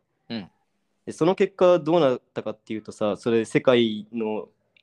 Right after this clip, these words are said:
Speaker 2: 人たちといっぱい喋れるようになって、今までなかった価値観の発見だとか、
Speaker 1: うん。
Speaker 2: なんか考えが変わったりだとか、いろんな影響をさ、その言語を通じて受けたじゃん。
Speaker 1: うん。そうだね。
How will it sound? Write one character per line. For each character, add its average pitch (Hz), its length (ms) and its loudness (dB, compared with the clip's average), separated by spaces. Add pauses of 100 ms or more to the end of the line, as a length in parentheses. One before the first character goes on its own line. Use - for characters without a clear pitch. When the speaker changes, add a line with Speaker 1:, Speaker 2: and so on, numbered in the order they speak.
Speaker 2:
人 - 220 -4
た 110 60 0
ち - 100 -12
と - 80 -10
い 107 60 -6
っ - 100 -16
ぱ 123 80 4
い 120 40 0
喋 123 160 -2
れ 127 120 2
る 123 80 4
よ 110 120 2
う 104 40 0
に 104 60 -2
な 104 80 0
っ - 40 -16
て、 101 380 -4
今 127 220 2
ま 143 80 4
で 123 60 2
な 127 120 4
か 139 60 0
っ - 80 -2
た 113 100 -10
価 - 140 -14
値 - 100 -20
観 110 180 -6
の 104 60 -10
発 - 220 -14
見 107 160 -6
だ 104 100 -12
と - 100 -14
か、 101 460 0 (300)
Speaker 1:
う 123 80 -20
ん。 107 60 -16
Speaker 2:
な 110 40 -12
ん 107 60 -12
か 104 80 -10
考 123 160 0 (120)
え 123 60 6
が 107 120 2
変 113 100 2
わ 110 60 0
っ - 60 -20
た 127 100 -2
り 113 60 2
だ 101 60 -2
と 98 100 -10
か、 95 380 -6 (240)
い 147 80 -8
ろ 156 80 2
ん 160 80 0
な 160 60 4
影 151 180 0
響 147 260 2
を 135 60 -2
さ、 120 220 0
そ 110 100 -8
の 101 80 -6
言 120 180 0
語 107 120 -2
を 92 80 -8
通 107 260 -10
じ 98 140 -12
て 101 260 -2 (360)
受 120 140 -4
け - 60 -8
た - 60 -6
じ 214 80 -10
ゃ - 40 -10
ん。 - 40 -12
Speaker 1:
う - 20 -14
ん。 - 60 -20 (280)
そ - 180 -12
う - 20 -8
だ 98 140 -14
ね。 - 180 -20